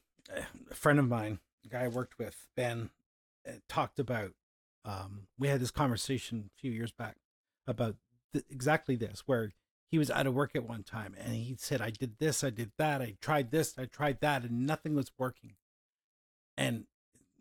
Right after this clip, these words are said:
I don't know, I forget how he came to the conclusion, but he, he decided that he needed to let God take care of it.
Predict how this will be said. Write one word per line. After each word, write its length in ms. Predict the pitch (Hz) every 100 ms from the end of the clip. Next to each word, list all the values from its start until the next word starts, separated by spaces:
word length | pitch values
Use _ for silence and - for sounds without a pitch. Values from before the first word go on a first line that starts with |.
| _
I 60 | 135
don't 100 | 135
know, 180 | 131 107 - - _ -
I 40 | -
forget 260 | 131 147
how 220 | - 156
he 120 | 135 123
came 260 | - 143
to 60 | 123
the 100 | 120
conclusion, 560 | - 123 - 139 127 117
but 160 | 120
he, 180 | 107 120 - _ _ _ _ _ _
he 80 | 127
decided 520 | 117 123 147 147 127
that 160 | 120 110 _ _ -
he 60 |
needed 220 | 151 147 123
to 100 | 139
let 160 | 127 -
God 320 | - 127 127 117
take 200 | 123 -
care 200 | - 117
of 100 | 117
it. 120 | 123